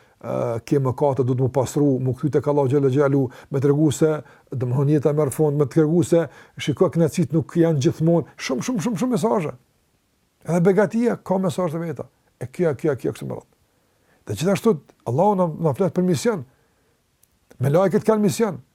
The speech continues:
Errët kanë mision. Pejgambert kanë mision. Ti a ki mision? Unë a kam mision. Cili është misioni i jetës tonë?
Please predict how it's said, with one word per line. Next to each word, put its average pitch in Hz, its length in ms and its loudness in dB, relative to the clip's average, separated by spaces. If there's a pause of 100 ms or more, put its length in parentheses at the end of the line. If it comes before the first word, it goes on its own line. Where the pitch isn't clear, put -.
(680)
Errët 185 380 4
kanë 208 180 2
mision. 214 400 0 (2000)
Pejgambert 160 480 2
kanë 208 160 2
mision. 185 360 0 (920)
Ti 170 160 2
a 127 80 0
ki 175 140 -4
mision? 113 300 -6 (720)
Unë 135 180 0
a 127 60 -4
kam 165 180 -2
mision. 117 240 -8 (960)
Cili 208 240 2
është 175 160 -4
misioni 180 460 2
i 175 40 0
jetës 151 220 -8
tonë? 139 220 -10